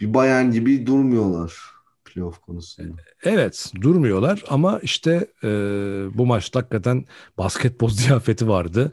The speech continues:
Speaker 2: C S K Moskova'da da şimdi insanların kafası karışacak benim yaptığım yorumdan da şöyle bir şey. Ben Mike James olmayan bir C S K'nın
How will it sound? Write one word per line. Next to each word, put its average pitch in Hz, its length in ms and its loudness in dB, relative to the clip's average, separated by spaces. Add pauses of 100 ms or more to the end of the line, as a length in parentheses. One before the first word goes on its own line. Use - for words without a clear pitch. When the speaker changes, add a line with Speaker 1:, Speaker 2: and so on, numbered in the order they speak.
Speaker 2:
C 123 180 4
S 185 220 4
K 233 160 2
Moskova'da 185 680 4
da 110 300 0 (100)
şimdi 143 480 2 (260)
insanların 151 460 4
kafası 143 340 2
karışacak 123 400 4
benim 107 140 2
yaptığım 110 240 2
yorumdan 131 340 2
da 117 60 0
şöyle 170 320 2
bir 113 60 2
şey. 95 200 -2
Ben 165 160 4
Mike 127 420 4
James 165 360 2
olmayan 151 600 4
bir 104 80 0
C 117 220 0
S 117 220 0
K'nın 127 420 2